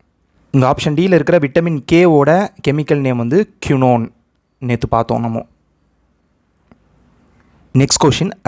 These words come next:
ராமநாத சிற்றரசை தொடங்கி வைத்த நாயக்கர் யார்? ஆன்சர் ஆப்ஷன் A, முத்து கிருஷ்ணப்பர். நெக்ஸ்ட் கொஸ்டின். எந்த சட்டம்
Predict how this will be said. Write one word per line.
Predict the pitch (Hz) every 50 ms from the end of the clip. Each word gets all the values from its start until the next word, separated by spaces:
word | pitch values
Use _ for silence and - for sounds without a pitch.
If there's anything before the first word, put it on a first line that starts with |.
| 123 127
ராமநாத | 131 147 170 185 180 175 170 165 165 196 185 -
சிற்றரசை | 196 - - - 139 123 120 - - 135 156 180 -
தொடங்கி | 139 127 147 151 151 147 127
வைத்த | 120 120 - 156 156 131
நாயக்கர் | 120 123 127 123 - 143 139 139 123 117
யார்? | 110 110 110 - _ _ _ _ _ _ _ _ _ _ _ _ _ _ _ _ _ _ _ _ _ _ _ _ _ _ _ _ _ _ _ _ _ _ 127 123
ஆன்சர் | 127 123 - 180 170
ஆப்ஷன் | 143 - - - 135 127
A, | 123 120
முத்து | 135 131 - - 190 185
கிருஷ்ணப்பர். | - 131 - - - 123 117 - 117 110 - - _ _ _ _ _ _ _ _ _ _ _ _ - 127
நெக்ஸ்ட் | 135 135 - - -
கொஸ்டின். | 147 123 - 170 190 - - - 131
எந்த | 135 165 180 220 196 -
சட்டம் | 143 120 - - 139 185